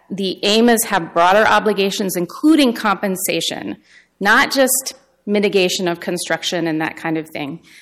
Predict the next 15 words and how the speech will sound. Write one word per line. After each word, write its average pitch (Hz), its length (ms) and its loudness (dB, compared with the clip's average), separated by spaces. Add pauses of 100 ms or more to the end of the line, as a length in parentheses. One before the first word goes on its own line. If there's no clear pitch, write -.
(160)
They 185 140 0
have 180 200 0
a 170 60 2
broader 185 460 4
obligation 190 720 0
for 175 160 -8
compensation 175 880 -4 (100)
for 170 180 0
the 165 220 -4
intangible 170 840 0 (320)
that 175 320 2
can 190 260 0
be 175 160 2
measured 160 480 0
through 151 460 -4